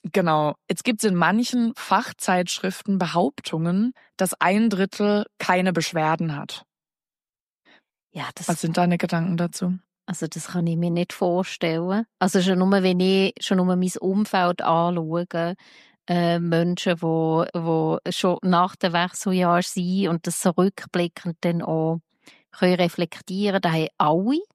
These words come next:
Speaker 2: irgendwelche Beschwerden gehabt. Und was ich mich auch daran erinnere, ist, ähm, die Gynäkologin, die zu uns ins Studium gekommen ist, ins Sexologiestudium,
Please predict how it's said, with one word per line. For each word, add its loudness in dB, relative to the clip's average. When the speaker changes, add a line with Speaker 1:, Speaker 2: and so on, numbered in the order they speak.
Speaker 2:
irgendwelche 0
Beschwerden -2
gehabt. 0
Und 2
was 0
ich 2
mich 2
auch 2
daran 2
erinnere, 0
ist, -2
ähm, -2
die 0
Gynäkologin, 0
die 0
zu -4
uns -2
ins -6
Studium 2
gekommen 4
ist, 0
ins -8
Sexologiestudium, -4